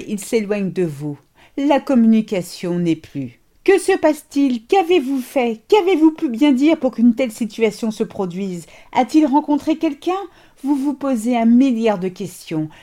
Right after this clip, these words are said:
La folie vous guette. Votre rêve tourne au cauchemar. Je vous le dis, vous avez été victime de love bombing.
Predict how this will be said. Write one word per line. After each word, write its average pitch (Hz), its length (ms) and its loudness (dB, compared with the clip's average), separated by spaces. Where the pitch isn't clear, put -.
La 302 320 4
folie 165 500 -6
vous 196 300 -8
guette. - 560 -12
Votre 240 300 -2
rêve 254 480 2
tourne 214 200 -4
au 190 60 -4
cauchemar. 170 760 -8
Je 240 160 -2
vous 220 240 0
le 175 60 -6
dis, 156 320 -8
vous 277 280 0
avez 233 220 2
été 220 220 -2
victime 196 640 -4
de 185 120 -4
love 185 500 0
bombing. 156 680 -2